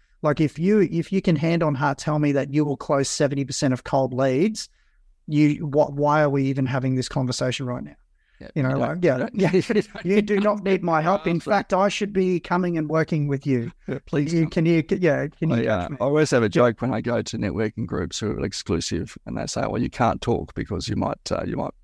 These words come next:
Speaker 2: you know, steal business from someone else." And I go,
Speaker 1: Oh my God.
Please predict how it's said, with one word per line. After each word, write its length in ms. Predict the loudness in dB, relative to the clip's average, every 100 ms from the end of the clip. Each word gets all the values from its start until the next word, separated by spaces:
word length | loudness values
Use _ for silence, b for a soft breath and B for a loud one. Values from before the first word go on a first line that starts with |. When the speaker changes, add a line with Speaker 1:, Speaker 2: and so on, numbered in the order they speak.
| _
Speaker 2:
you 80 | -8
know, 140 | -8 -10 -14
steal 300 | -12 -4 -2
business 320 | -2 -2 -2
from 160 | -2 -4
someone 300 | -2 -2 0
else." 240 | -2 -4
And 80 | -6
I 40 | -4
go, 100 | -2
Speaker 1:
Oh 100 |
my 80 |
God. 40 | -2